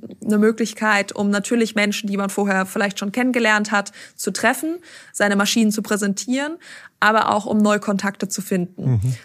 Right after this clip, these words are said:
Speaker 1: Ähm, für uns, wenn ich mir jetzt unseren Vertriebs-, ähm, also wie der, wie der Funnel quasi, wie das abläuft, anschaue, dann, ähm, ja, der persönliche Kon-, Kontakt ist total wichtig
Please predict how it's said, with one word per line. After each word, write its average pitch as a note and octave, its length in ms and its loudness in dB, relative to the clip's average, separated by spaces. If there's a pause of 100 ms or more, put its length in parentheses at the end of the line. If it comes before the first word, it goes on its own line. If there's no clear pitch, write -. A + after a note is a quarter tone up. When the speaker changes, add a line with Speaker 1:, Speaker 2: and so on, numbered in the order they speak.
(200)
Speaker 1:
Ähm, F#3+ 340 0
für - 200 -2
uns, D4 360 2
wenn A#3 120 0
ich A3 120 -2
mir A3 80 0
jetzt G#3+ 160 -2
unseren G#3+ 300 0
Vertriebs-, G#3+ 760 -4
ähm, G3 480 0 (140)
also F#3+ 220 -6
wie G3+ 60 -2
der, G3 340 0
wie G#3 80 -2
der G3 180 0
Funnel A3 360 0
quasi, G3+ 480 0
wie G3 60 -2
das G3 160 -2
abläuft, A3 500 0
anschaue, A3 640 0 (400)
dann, F#3+ 460 2
ähm, F#3 340 0 (140)
ja, G3+ 320 4
der A3+ 100 0
persönliche A3 480 0
Kon-, G#3 260 -4
Kontakt G#3 380 -4
ist G#3 140 -6
total G3 400 -2
wichtig D4+ 540 -4